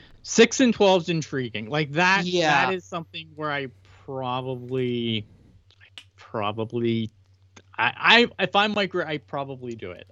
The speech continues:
Speaker 1: I'm not gonna
Speaker 2: Uh,
Speaker 1: lie. I would probably do that deal.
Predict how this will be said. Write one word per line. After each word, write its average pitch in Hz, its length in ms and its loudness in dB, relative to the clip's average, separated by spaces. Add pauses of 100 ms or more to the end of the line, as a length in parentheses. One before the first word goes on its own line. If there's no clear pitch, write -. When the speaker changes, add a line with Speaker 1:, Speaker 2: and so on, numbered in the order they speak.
(100)
Speaker 1:
I'm 107 140 -10
not 131 260 -4
gonna 147 180 6
Speaker 2:
Uh, - 40 -6
Speaker 1:
lie. 113 240 -4 (260)
I 117 160 0
would 123 220 -4
probably 113 560 -2
do 104 200 -4
that 110 280 0
deal. 113 360 0